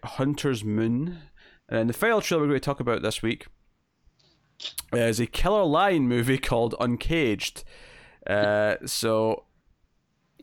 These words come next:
yes, uh, this is, uh, set in Amsterdam, and it is a foreign film, and I know this, and it took me a couple of seconds to notice this,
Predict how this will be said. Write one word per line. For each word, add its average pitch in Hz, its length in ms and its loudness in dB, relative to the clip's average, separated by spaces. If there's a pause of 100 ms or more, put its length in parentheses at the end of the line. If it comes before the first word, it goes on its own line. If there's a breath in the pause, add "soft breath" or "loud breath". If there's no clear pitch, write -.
yes, 117 540 0
uh, 110 380 2
this 160 160 -2
is, 175 140 0
uh, 139 260 2
set 131 260 0
in 113 60 2
Amsterdam, 110 720 0
and 120 160 2
it 139 160 2
is 202 100 0
a 208 80 0
foreign 160 380 0
film, 127 380 0
and 117 120 0
I 131 80 2
know 160 220 2
this, 120 220 0
and 139 100 2
it 143 60 -2
took 214 120 -2
me 202 60 2
a 190 40 -4
couple 165 220 -4
of 147 60 -2
seconds 143 320 -2
to 135 100 -2
notice 123 300 0
this, - 260 -4